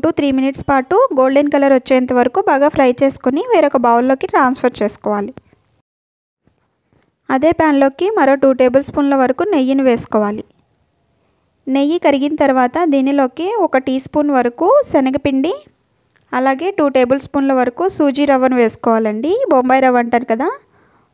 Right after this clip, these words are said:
so ఆ రవ్వను వేసుకుని గోల్డెన్ కలర్ వచ్చేంత వరకు బాగా ఫ్రై చేసుకోవాలి. ఇవి బాగా ఫ్రై అయిన తర్వాత దీనిలోకి ముందుగా బ్లెండ్ చేసి పెట్టుకున్న పెసరపప్పు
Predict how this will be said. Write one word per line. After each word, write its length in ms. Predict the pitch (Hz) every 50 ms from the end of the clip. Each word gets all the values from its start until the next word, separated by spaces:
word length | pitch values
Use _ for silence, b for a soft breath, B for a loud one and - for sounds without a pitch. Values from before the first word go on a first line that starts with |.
| -
so 80 | - - 285 269
ఆ 20 | 254 247 240
రవ్వను 280 | 226 220 226 247 254 277 277
వేసుకుని 440 | 262 247 254 - - 269 254 285 359 494 466 277
గోల్డెన్ 340 | 285 285 285 294 294 302 294 294
కలర్ 200 | 285 285 277 277
వచ్చేంత 360 | 247 240 - - 269 262 254 254 247
వరకు 260 | 240 240 254 - 370 466 587 605 523 359
బాగా 200 | 277 262 262 269 302 -
ఫ్రై 140 | - 262 240 240 240
చేసుకోవాలి. 480 | 233 233 - - - 214 208 202 214 - _ _ _ _ _ _ _ _ _ _ _ _ _ _ _ _ _ _ _ _ _ _ _ _ _ _ _ _ _ _ _ _ _ _ _ _ _ _ _ _ _ _ _ _ _ _ _ - 262
ఇవి 120 | 269 294 285 262 262
బాగా 200 | 247 262 285 330 -
ఫ్రై 140 | - 294 262 269 277
అయిన 160 | 302 311 294 285 269
తర్వాత 360 | 262 240 233 233 233 240 - 320 403 508 571 587 554 _ _ _ 262 247
దీనిలోకి 500 | 277 277 277 285 277 277 262 - - 320 359
ముందుగా 320 | 294 277 269 277 285 294 311 277
బ్లెండ్ 260 | 285 277 269 262 262 -
చేసి 160 | 294 294 - -
పెట్టుకున్న 460 | 269 254 - - - 262 254 262 311 359 466 480 480 -
పెసరపప్పు 480 | 269 285 - - - 302 294 - 294